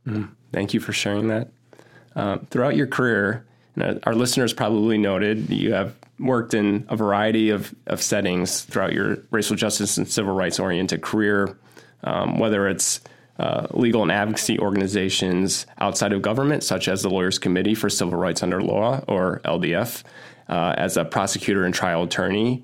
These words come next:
in government offices like the Department of Justice or the Civil Rights Bureau of the New York State Attorney General's Office, or as an author.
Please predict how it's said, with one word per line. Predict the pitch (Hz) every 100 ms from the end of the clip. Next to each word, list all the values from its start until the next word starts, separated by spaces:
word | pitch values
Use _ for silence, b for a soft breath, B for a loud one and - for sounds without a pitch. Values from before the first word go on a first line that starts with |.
| B B
in | 104
government | 101 92 92 85
offices | - 82 - - 113 131 -
like | 87 82 - -
the | 95
Department | 85 - 80 85
of | 82
Justice | 90 87 104 - -
or | 87 87 78
the | 92
Civil | - 87 71
Rights | 80 -
Bureau | 85 85 80 -
of | 92
the | 82
New | 80
York | 80 -
State | - 95 -
Attorney | - 87 78
General's | 98 98 90 71
Office, | 50 - 82 - B B B
or | - 123
as | 127
an | 104
author. | 95 117 - -